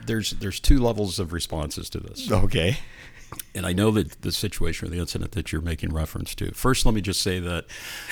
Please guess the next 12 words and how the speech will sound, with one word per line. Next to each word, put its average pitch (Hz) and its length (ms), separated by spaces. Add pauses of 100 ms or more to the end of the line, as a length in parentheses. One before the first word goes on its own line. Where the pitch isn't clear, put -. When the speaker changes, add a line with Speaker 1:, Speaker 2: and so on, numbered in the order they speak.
(300)
Speaker 1:
my 117 160
level 110 360
of 82 100
play 90 580
was 95 440
at 98 240
minimum 95 600 (460)
semi-pro 90 1040 (300)
basketball. 82 600 (180)
Speaker 2:
Okay. 95 360
Speaker 1:
I 95 80
Speaker 2:
Wait 98 40